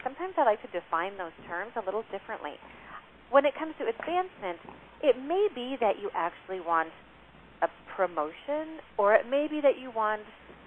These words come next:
a new opportunity or different responsibilities or expansion of your role. It could be that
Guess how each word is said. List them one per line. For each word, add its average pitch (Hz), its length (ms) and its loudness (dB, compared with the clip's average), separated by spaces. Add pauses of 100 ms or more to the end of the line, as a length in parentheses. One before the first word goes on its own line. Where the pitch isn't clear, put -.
(420)
a 196 60 -2
new 196 180 4
opportunity 220 640 2 (160)
or 180 240 4 (100)
different 220 300 -8
responsibilities 269 960 -2
or 156 160 -2
expansion 269 560 -8
of 208 100 -10
your 208 140 -6
role. 214 400 0 (340)
It 262 60 -4 (160)
could 277 160 -4
be 330 160 0
that 220 160 4